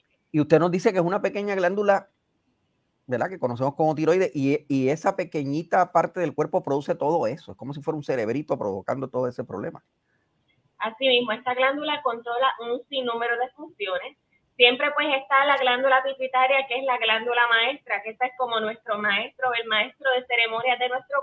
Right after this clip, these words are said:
Speaker 2: cuerpo, pero nuestro tiroides, eh, controla también un sinnúmero de funciones, y, pues, las disfunciones de esta glándula tienen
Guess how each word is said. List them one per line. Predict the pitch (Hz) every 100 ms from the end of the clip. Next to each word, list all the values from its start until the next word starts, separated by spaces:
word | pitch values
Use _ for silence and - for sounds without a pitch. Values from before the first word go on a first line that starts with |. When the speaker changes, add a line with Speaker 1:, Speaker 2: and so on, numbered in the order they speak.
| -
Speaker 2:
cuerpo, | 190 190 226 240 _ _ _
pero | 269 294 302
nuestro | 269 285 262 262
tiroides, | 285 277 262 262 269 277 _
eh, | 240 220 208
controla | - 220 214 240 226 226 247
también | 254 240 226 226
un | 226
sinnúmero | 262 240 240 233
de | 233 240
funciones, | 269 269 - 196 190 233 _ _ _ -
y, | 269
pues, | 277 294
las | 269 247 208
disfunciones | 240 - 226 226 240 254 254
de | 269
esta | - 269 247
glándula | 247 269 262 240 208
tienen | 220 233